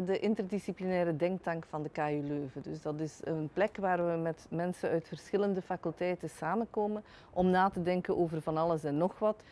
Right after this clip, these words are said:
Eh, dus naar aanleiding van het Utopiajaar hebben wij zo'n werkgroep gemaakt rond de toekomst van de stad. We wouden een ideale stad bedenken in een ideale wereld.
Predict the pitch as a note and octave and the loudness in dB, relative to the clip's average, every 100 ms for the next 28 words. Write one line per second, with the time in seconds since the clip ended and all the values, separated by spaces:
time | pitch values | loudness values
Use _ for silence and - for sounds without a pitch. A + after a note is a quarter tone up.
0 | - - - F3+ F#3 F#3+ G3 F#3 G3 C4 | -20 -4 0 4 4 6 6 8 8 8
1 | C4 A#3+ G#3+ G3+ F#3 E3+ G3+ A3+ A#3+ B3+ | 8 6 6 4 2 4 4 4 4 6
2 | A#3+ A#3+ A#3+ G3 F#3 F#3+ F#3 F3+ E3+ E3 | 6 4 2 2 2 4 8 8 6 4
3 | C#3+ E3+ G3 A#3 - G3+ F#3+ F#3 - F3 | 4 2 2 -2 -2 -2 0 -2 0 0
4 | F#3 - D#3 D#3+ - B3+ A3+ A3 - - | 0 -2 -4 0 4 6 8 6 0 0
5 | F3 D3+ - - B2 - - - - - | 2 2 -2 -4 -4 -6 -20 -20 -20 -20
6 | - - - F#3 G#3+ A#3+ G#3+ G#3+ G3+ G3+ | -20 -6 2 6 8 6 4 2 2 2
7 | G3 F#3+ F3 - G#3 F#3 F3+ F#3 F#3 - | 4 4 0 0 -2 0 0 0 0 -6
8 | - G3+ G3+ F#3+ F3 E3+ D#3+ D3 D3 C#3+ | 4 6 6 6 2 2 2 2 0 -2
9 | C#3+ C3 C3 - | -2 -4 -8 -14